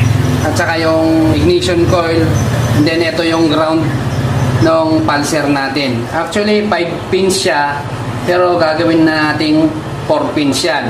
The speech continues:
Kasi nga, four pins yung ikakabit natin. So, marami na sa atin ang nakakaalam ng wiring diagram nitong C D I.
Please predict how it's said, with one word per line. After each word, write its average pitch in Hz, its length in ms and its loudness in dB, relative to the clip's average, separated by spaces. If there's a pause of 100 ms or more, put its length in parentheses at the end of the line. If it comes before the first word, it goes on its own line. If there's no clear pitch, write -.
(140)
Kasi 165 240 -2
nga, 165 160 -4
four 143 160 0 (160)
pins 147 240 2
yung 151 160 0
ikakabit 143 480 -2
natin. 143 480 -2
So, 214 160 -2
marami 226 400 0
na 226 80 0
sa 208 320 -4
atin 208 160 0
ang 202 160 -2
nakakaalam 180 640 0
ng 175 180 2 (220)
wiring 160 320 2
diagram 156 480 2
nitong 156 320 0
C 156 160 0
D 170 160 2
I. 147 320 0